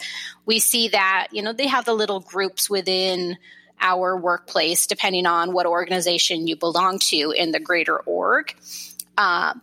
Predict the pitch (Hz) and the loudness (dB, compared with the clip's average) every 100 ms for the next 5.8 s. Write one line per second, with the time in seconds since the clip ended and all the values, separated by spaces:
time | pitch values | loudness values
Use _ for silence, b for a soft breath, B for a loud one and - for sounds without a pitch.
0 | _ 226 254 233 220 - 254 240 220 208 | _ 0 2 4 2 2 2 2 0 0
1 | 202 185 202 - 202 190 202 208 196 185 | 0 2 0 0 0 0 0 2 2 2
2 | 196 196 - 196 190 190 185 180 175 180 | 2 -2 -2 -2 0 0 0 -2 -2 0
3 | 185 190 - _ - 170 160 185 190 208 | 2 2 -2 _ 0 2 2 0 2 2
4 | 185 196 185 180 180 170 170 190 240 233 | 2 2 2 2 0 0 -2 0 -2 2
5 | 247 247 277 262 - - 220 320 | 2 2 2 0 0 0 0 -2